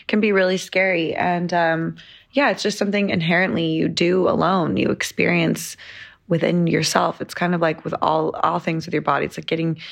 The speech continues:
your period or having a toothache. It's like you're trying to describe these things to other people so they can help you, but it's lonely, and you do feel this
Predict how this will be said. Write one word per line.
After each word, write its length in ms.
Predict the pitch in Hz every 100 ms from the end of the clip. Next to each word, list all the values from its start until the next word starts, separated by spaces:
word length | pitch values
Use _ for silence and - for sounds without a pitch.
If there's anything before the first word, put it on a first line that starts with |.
| - -
your 100 | -
period 580 | 196 - 220 202 170 151
or 400 | 151 165 156 151 -
having 320 | 175 175 185
a 60 |
toothache. 640 | 185 - 220 190 160 147 -
It's 140 | -
like 220 | 156 -
you're 60 | 165
trying 220 | - 180
to 80 | 175
describe 760 | 170 - - 160 156 160 156
these 200 | - 165
things 380 | - 156 151 -
to 100 | -
other 160 | 165 160
people 280 | - 185 175
so 140 | -
they 80 | 160
can 160 | 165 156
help 280 | 185 185
you, 280 | 190 156 151 151 - - - -
but 220 | - 180 -
it's 200 | 185 175
lonely, 420 | 180 208 196 180
and 540 | - 175 170 165 - -
you 160 | 190 180
do 260 | 180 185
feel 220 | 180 185
this 340 | 175 170 -